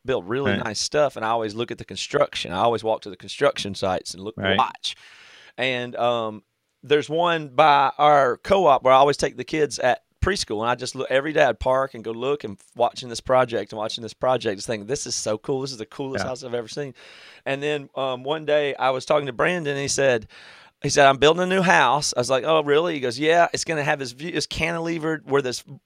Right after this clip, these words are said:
Speaker 1: beam goes out over." It's, it's not that house, uh, right? And, you know, it's that ha-, it's, like, exactly started describing. I was like, "This is the one right there." It's like, I walk, I go to the ha-, I look at the house every day.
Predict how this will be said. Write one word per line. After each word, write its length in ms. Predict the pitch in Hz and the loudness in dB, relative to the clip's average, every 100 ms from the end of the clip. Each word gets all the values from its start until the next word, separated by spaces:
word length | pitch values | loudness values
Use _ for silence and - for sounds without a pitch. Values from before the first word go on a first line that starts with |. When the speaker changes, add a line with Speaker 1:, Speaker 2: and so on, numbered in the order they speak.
| 135 | 0
Speaker 1:
beam 300 | 147 165 170 | 2 2 0
goes 240 | 147 131 | 0 4
out 160 | 147 139 | 4 6
over." 160 | 156 156 | 6 4
It's, 140 | 147 | 2
it's 180 | 170 175 | 0 2
not 240 | 220 196 | 4 6
that 140 | 170 - | 6 6
house, 320 | 151 139 127 | 6 4 4
uh, 100 | 143 | 0
right? 220 | 135 135 - | 4 2 2
And, 220 | 147 139 | -2 0
you 80 | 139 | 0
know, 80 | 123 | -2
it's 80 | 120 | 2
that 140 | 135 - | 0 2
ha-, 140 | 135 | 0
it's, 140 | 127 117 | 0 0
like, 160 | 117 - | -2 -2
exactly 440 | 120 131 135 131 | 0 4 4 2
started 240 | 120 127 110 | 0 2 2
describing. 480 | 104 - 123 117 | 0 4 6 6
I 20 | 117 | 4
was 80 | |
like, 160 | 120 131 | 0 2
"This 100 | 156 | 0
is 40 | |
the 80 | - 175 | 4 6
one 100 | 175 | 6
right 140 | 170 165 | 6 2
there." 140 | 165 | 2
It's 180 | 147 - | 0 0
like, 120 | 135 | 2
I 60 | 147 | 2
walk, 280 | 160 165 165 | 4 2 2
I 60 | |
go 140 | 170 175 | 0 0
to 80 | |
the 100 | 147 160 | 2 0
ha-, 60 | - | 2
I 40 | |
look 180 | 170 170 | 0 0
at 20 | |
the 60 | 151 | 4
house 160 | 156 156 | 4 4
every 220 | 160 165 | 0 -2
day. 220 | 175 175 | -2 -4